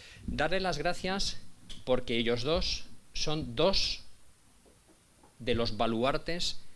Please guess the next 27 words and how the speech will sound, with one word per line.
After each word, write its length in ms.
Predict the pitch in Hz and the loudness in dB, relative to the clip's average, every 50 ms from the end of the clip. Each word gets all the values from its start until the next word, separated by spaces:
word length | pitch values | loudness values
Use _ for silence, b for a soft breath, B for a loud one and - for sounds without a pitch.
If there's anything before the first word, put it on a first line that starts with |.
| - - - - | -12 -16 -12 -4
de 140 | 120 120 117 | -2 -2 -2
Top 280 | - - 143 135 - | 0 0 0 0 0
Ten 140 | - 147 135 | 0 -2 -2
Management 480 | 131 131 131 131 127 - - 131 120 117 | 0 -2 -2 -2 0 0 0 0 0 0
Spain, 460 | 113 - - 139 139 143 147 160 165 | 0 0 2 2 0 0 -2 -6 -8
que 120 | - 117 | -8 -8
es 60 | 113 | -6
una 140 | 120 120 120 | -4 -4 -2
plataforma 460 | 120 113 - 113 - 120 113 117 113 | -2 -4 -4 -4 -6 -6 -6 -6 -6
de 60 | 107 104 | -6 -6
expertos 520 | - - - 131 131 131 - 135 131 - | -4 -4 -4 -4 -4 -4 -6 -8 -8 -6
de, 200 | 117 113 - - - B B B B B B B B B B - | -6 -8 -8 -10 -14 B B B B B B B B B B -8
que 80 | - 131 | -8 -4
asesoran, 540 | - - - - - 131 127 127 127 127 123 | 0 0 2 4 4 2 2 0 -2 -4 -4
que 120 | - 113 | -4 -4
dan 200 | 101 110 117 117 | -4 -4 -4 -4
conferencias, 920 | - - 113 107 - 107 113 123 127 120 - 127 117 117 123 - - - - | -2 -4 -4 -4 -4 -4 -4 -4 -4 -4 -4 -6 -4 -4 -2 -2 -2 -2 -4
que 280 | - 117 104 104 107 113 | -4 -4 -6 -6 -8 -10
dan, 340 | 123 120 117 117 113 113 113 - - 127 | -10 -8 -8 -8 -8 -8 -10 -12 -14 -12
eh, 140 | 123 113 | -10 -10
formación, 520 | - - 113 104 120 - - 135 123 123 120 | -8 -8 -8 -8 -6 -4 -4 -4 -2 -2 -2
coaching, 560 | - 127 127 135 131 - - 131 123 131 - - B B B B B B B B B B B B B B B - - - - - - - - - - - | 0 2 2 4 6 6 6 6 4 0 -6 -10 B B B B B B B B B B B B B B B -20 -16 -12 -10 -10 -10 -12 -14 -16 -8 0
conocidos 440 | 131 123 120 120 120 147 156 151 151 | 2 2 2 2 2 0 0 2 2
especialmente 600 | 151 - 151 131 - 151 139 139 143 139 - 135 | 4 4 2 2 2 0 0 0 -2 -2 0 0
en 60 | 123 | 2
España 420 | 120 - - 151 143 139 131 117 - | 2 2 0 0 -2 -2 -4 -4 -4
y 260 | 139 117 113 113 - | -6 -6 -6 -6 -6